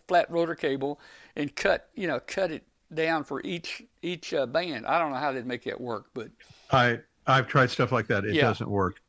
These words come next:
Speaker 1: No.
Speaker 2: It just simply won't work.
Speaker 1: So here's, here's the kicker. Here's what, here's what Stanford discovered right here,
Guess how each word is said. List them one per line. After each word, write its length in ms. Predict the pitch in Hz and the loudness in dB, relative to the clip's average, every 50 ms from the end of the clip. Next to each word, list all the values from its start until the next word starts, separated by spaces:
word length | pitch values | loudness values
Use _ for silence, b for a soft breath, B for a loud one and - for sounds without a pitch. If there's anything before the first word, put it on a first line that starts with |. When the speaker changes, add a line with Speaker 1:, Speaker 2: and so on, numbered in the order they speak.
| _ - | _ 0
Speaker 1:
No. 200 | 165 160 151 120 | 4 4 6 6
Speaker 2:
It 40 | 104 | 4
just 160 | 117 101 - | 2 0 0
simply 320 | - 120 92 - 113 98 92 | 0 -2 0 2 2 2 2
won't 220 | 92 98 90 - | 2 0 0 0
work. 240 | - 87 90 90 b b | 0 -2 -2 -4 b b
Speaker 1:
So 180 | - - 202 180 | -2 4 4 4
here's, 380 | 156 147 233 269 285 247 - - | 6 4 2 0 0 0 -2 -4
here's 320 | - 403 254 254 285 277 - | -2 0 0 0 0 -2 -4
the 80 | - | -6
kicker. 480 | - - - 226 202 - - 113 90 - | -6 -2 0 2 2 2 0 -6 -8 -8
Here's 280 | - 190 220 247 233 - | -8 -6 -6 -6 -8 -4
what, 240 | - 220 208 - - - | -2 -2 -2 -2 -4 -10
here's 280 | - - 156 - - - | -10 -8 -6 -6 -6 -6
what 140 | - - | -8 -8
Stanford 640 | - - - 190 180 185 185 - - 151 131 120 131 | -6 -6 -6 -6 -4 -6 -6 -6 -8 -8 -8 -8 -10
discovered 600 | 135 131 - - - - 175 170 151 127 113 113 120 | -12 -14 -12 -4 0 2 2 2 0 -2 -6 -4 -4
right 200 | 135 143 139 131 | -4 -4 -4 -6
here, 360 | 147 147 143 127 95 113 | -6 -6 -6 -6 -8 -10